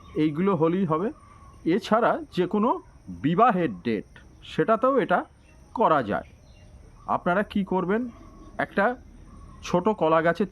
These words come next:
চারা সংগ্রহ করবেন। কলা গাছের চারা, যে কোনো কলারই হোক, কলা গাছের চারা সংগ্রহ করবেন,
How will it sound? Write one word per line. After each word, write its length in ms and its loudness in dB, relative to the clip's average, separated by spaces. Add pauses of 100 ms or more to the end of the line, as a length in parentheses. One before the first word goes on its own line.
চারা 280 4 (200)
সংগ্রহ 320 0 (160)
করবেন। 280 -6 (340)
কলা 300 4 (120)
গাছের 340 -2 (140)
চারা, 260 0 (120)
যে 140 0
কোনো 200 -4
কলারই 380 -2
হোক, 140 -14 (640)
কলা 200 2
গাছের 320 -2
চারা 200 2 (100)
সংগ্রহ 260 -2 (120)
করবেন, 260 -2